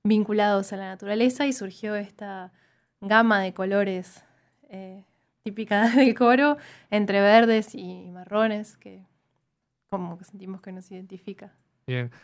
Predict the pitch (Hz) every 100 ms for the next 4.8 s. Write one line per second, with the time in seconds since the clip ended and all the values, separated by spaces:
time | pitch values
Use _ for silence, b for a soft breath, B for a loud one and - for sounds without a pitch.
0 | _ 170 170 185 165 156 156 127 113 113
1 | 107 113 117 151 120 107 107 139 123 107
2 | 101 _ _ _ _ _ - 127 139 123
3 | 110 113 127 113 107 - 139 110 - 143
4 | 127 151 131 - 117 110 110 104